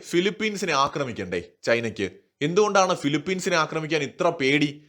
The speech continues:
ആകെ ചെയ്യുന്ന എന്താണെന്നറിയാമോ? ഫിലിപ്പീൻസിന്റെ ബോട്ടിൽ കൊണ്ടുവന്ന് വെള്ളം ചീറ്റുക, അല്ലെന്നുണ്ടെങ്കിൽ ബോട്ടിൽ കൊണ്ടുവന്ന് മുട്ടിക്കുക. ഇത്ര തന്നെയേ ചെയ്യുന്നുള്ളൂ. ഇത് തിരിച്ച് ഫിലിപ്പീൻസുകാർ അങ്ങോട്ട് ചെയ്യുന്നുണ്ട്. So ഇതാണ് അവിടെ നടക്കുന്ന കാര്യം.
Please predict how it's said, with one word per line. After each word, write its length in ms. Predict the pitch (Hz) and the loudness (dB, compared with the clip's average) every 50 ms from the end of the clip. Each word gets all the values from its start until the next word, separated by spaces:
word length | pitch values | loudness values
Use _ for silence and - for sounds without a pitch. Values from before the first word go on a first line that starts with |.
| _ _ - | _ _ 2
ആകെ 320 | 123 135 151 170 202 226 | 4 6 6 6 6 4
ചെയ്യുന്ന 320 | 226 226 208 202 208 208 208 | 4 4 4 2 4 2 0
എന്താണെന്നറിയാമോ? 600 | 196 185 196 185 185 175 170 160 151 143 143 160 | 2 4 4 4 4 4 2 2 2 2 0 -2
ഫിലിപ്പീൻസിന്റെ 640 | 160 - 170 175 175 190 196 190 180 190 190 190 190 | -4 0 -2 0 0 0 -4 -4 -4 -4 0 0 2
ബോട്ടിൽ 440 | 165 156 160 170 180 175 208 196 | 2 2 2 2 2 2 2 2
കൊണ്ടുവന്ന് 420 | 180 165 165 151 160 156 147 143 170 190 - - _ _ - | 2 2 0 0 0 0 0 0 -4 -4 -6 -12 _ _ 2
വെള്ളം 380 | 131 143 151 180 202 208 196 160 | 4 6 6 6 6 4 2 0
ചീറ്റുക, 480 | 139 139 123 143 131 117 123 147 - - _ _ _ _ - | -2 -2 -2 0 0 0 0 0 -2 -10 _ _ _ _ 0
അല്ലെന്നുണ്ടെങ്കിൽ 520 | 165 190 220 208 190 175 170 170 170 185 | 2 2 2 0 0 -2 -2 -2 -2 -2
ബോട്ടിൽ 360 | 170 156 156 165 175 - 202 185 | -2 2 2 2 2 2 -2 -2
കൊണ്ടുവന്ന് 360 | 156 156 143 143 139 147 160 | -2 0 0 0 0 0 -2
മുട്ടിക്കുക. 600 | 147 143 139 - - 156 113 117 101 95 - - 131 | -4 -4 -4 -2 -4 -2 -2 0 -2 -2 -2 -2 -6
ഇത്ര 180 | 127 - 170 | -8 -2 0
തന്നെയേ 340 | 170 185 190 185 180 190 196 | 2 2 2 2 2 0 0
ചെയ്യുന്നുള്ളൂ. 480 | 165 165 151 147 131 107 95 92 92 - | 0 0 -2 0 -2 -4 -4 -4 -6 -8
ഇത് 180 | 117 131 165 160 | -4 -4 -2 -2
തിരിച്ച് 240 | 180 165 175 180 208 | -2 -4 -4 -6 -4
ഫിലിപ്പീൻസുകാർ 640 | 165 190 185 180 180 202 208 196 - 208 190 185 | -2 -2 -2 -2 -2 -2 -4 0 4 4 6 6
അങ്ങോട്ട് 320 | 190 175 170 170 170 156 165 | 6 4 2 0 0 0 0
ചെയ്യുന്നുണ്ട്. 680 | 143 143 131 120 110 95 87 90 - - _ _ _ _ _ - - | 0 0 0 0 -2 -6 -8 -10 -14 -14 _ _ _ _ _ 0 2
So 100 | 190 190 | 4 4
ഇതാണ് 420 | 196 202 226 214 185 170 156 170 170 - - - | 4 6 6 6 6 6 4 0 -4 -4 -2 -2
അവിടെ 240 | 139 151 170 170 151 | 0 2 2 2 2
നടക്കുന്ന 360 | 139 135 127 - 135 123 110 | 2 0 0 -2 -4 -2 0
കാര്യം. 280 | 101 95 90 87 80 | 0 -2 -2 -4 -10